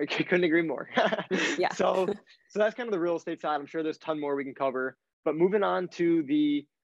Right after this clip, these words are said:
Speaker 1: uh, the book side, you've written two books. Um, was this simultaneous to the real estate stuff, or was that a different time period?
Speaker 2: Yes. Twenty seventeen was hectic.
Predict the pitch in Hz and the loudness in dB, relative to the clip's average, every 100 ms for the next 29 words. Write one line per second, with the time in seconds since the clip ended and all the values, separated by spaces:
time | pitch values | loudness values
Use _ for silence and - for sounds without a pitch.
0 | - 135 131 120 139 - 156 - 135 120 | -10 -6 -4 -4 -4 0 0 0 -2 0
1 | 131 151 131 147 170 170 139 143 - - | -2 -2 -4 -4 -2 2 2 0 -6 -20
2 | - _ _ _ _ - 135 135 156 214 | -20 _ _ _ _ 0 2 2 2 2
3 | - 165 190 180 - 156 170 180 - - | 2 2 2 -2 -4 -2 -2 -4 -8 -20
4 | _ _ - 160 160 170 165 - - 135 | _ _ -2 4 4 4 0 -6 -4 -2
5 | 123 123 127 156 202 208 226 226 170 151 | 0 2 0 0 -2 -4 -2 -2 2 2
6 | 143 156 135 135 143 131 117 117 120 110 | 4 4 2 -2 -2 -6 -4 -4 -2 -2
7 | 113 135 _ _ _ _ _ - 202 175 | -2 -6 _ _ _ _ _ -2 2 2
8 | 147 - - _ - 247 339 349 392 381 | 0 -8 -16 _ -2 2 2 4 4 2
9 | - - 175 175 190 190 180 180 175 165 | 0 0 2 4 4 2 2 4 6 6
10 | 165 160 180 - - _ - - 165 - | 4 0 -4 -16 -18 _ -12 -4 -2 -2
11 | - 214 262 | 0 0 -2